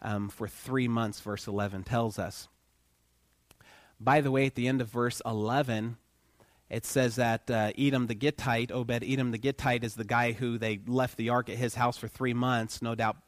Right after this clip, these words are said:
a, a Levite. And, um, uh, and the Lord blessed him and his entire household because the ark was there. Now, King David was told, "The Lord has blessed the house out of Obed-Edom and everything he has because the ark of God, because of the ark of God."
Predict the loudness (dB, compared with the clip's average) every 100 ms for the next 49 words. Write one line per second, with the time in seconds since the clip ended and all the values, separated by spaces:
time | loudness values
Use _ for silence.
0 | -4 -4 -2 -2 0 0 2 0 0 -6
1 | -20 -20 -20 -20 _ _ _ -4 2 2
2 | 4 4 4 2 -4 -12 -8 -4 -2 -4
3 | -6 -2 0 2 0 2 4 4 2 -2
4 | 4 4 4 0 -2 -2 -2 -4 -4 -4
5 | -2 0 0 -2 -4 -6 -2 4 4 6
6 | 4 2 0 -4 2 2 0 -4 -4 -4
7 | -2 -2 2 6 6 4 0 4 2 0
8 | -16 -20 -20 -20 -2 2 2 6 6 6
9 | 8 8 8 4 4 6 6 6 6 6
10 | 8 6 6 4 4 6 6 8 6 4
11 | 4 2 4 4 6 6 6 4 2 2
12 | 0 -2 2 2 2 0 0 2 2 4
13 | 4 2 -2 4 6 6 2 -4 0 2
14 | 2 2 2 2 2 4